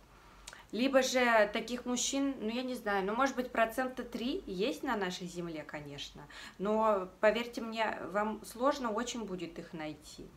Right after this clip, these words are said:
То есть, получается, источником стресса женского является не то, что ей не найти этого мужчину,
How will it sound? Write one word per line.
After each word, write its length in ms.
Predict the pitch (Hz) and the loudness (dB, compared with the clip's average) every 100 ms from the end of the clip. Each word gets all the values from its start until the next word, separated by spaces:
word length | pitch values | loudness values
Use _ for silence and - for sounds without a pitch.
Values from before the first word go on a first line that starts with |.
| - | 4
То 100 | 269 | 8
есть, 180 | 285 277 | 8 8
получается, 640 | 302 302 320 294 294 294 | 2 4 10 10 8 2
источником 840 | 285 - 311 302 294 285 277 262 - | 0 6 6 6 0 4 4 4 -4
стресса 580 | 247 - 302 381 392 285 | -8 4 6 6 4 4
женского 460 | 254 233 214 - 202 | 4 2 0 -2 0
является 760 | 202 240 254 262 254 - 254 | 0 2 4 4 4 0 0
не 160 | 254 269 | 0 0
то, 220 | 339 392 | 4 4
что 220 | 381 285 | 4 2
ей 200 | 233 233 | 2 0
не 160 | 226 220 | 0 0
найти 380 | 220 226 - 226 | 0 0 -2 -2
этого 280 | 214 196 | -2 -2
мужчину, 720 | 208 220 - - 190 156 143 | -2 -2 -4 -2 -2 -2 -6